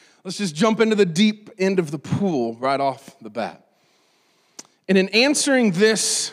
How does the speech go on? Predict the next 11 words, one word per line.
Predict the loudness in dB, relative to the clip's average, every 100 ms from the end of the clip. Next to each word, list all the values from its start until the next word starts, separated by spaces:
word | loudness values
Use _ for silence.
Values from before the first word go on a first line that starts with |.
| -12
question, | -2 0 0 -2 -2
Jesus, | 0 -2 -2 -2 -4 -4
Jesus | 0 0 0 2
also | 0 2 0
gives | 0 -2 -2
him | -4
insight | -2 -2 0 -2 -2
concerning | -6 -4 0 0 2 -2 -4 -14 _ -20
what | -12 0 0 0 -6 -10 _ _ -4
or | 0 0
who | 0 0 2 0 -2 -4